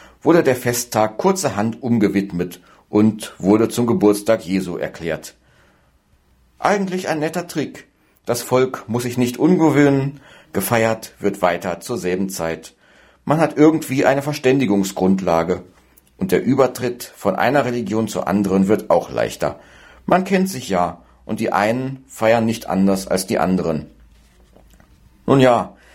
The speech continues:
man kann es als einen Schritt zur Verständigung sehen.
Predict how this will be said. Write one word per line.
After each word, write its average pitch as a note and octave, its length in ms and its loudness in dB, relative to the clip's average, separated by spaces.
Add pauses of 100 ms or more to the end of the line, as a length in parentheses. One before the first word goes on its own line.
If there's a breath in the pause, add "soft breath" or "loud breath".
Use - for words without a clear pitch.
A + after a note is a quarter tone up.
(300 loud breath)
man E2+ 160 -10
kann A2 200 -2
es - 280 -6
als - 180 -4
einen G#2+ 160 -2
Schritt B2+ 300 -2
zur B2 100 -8
Verständigung A#2+ 640 2
sehen. F2+ 480 -2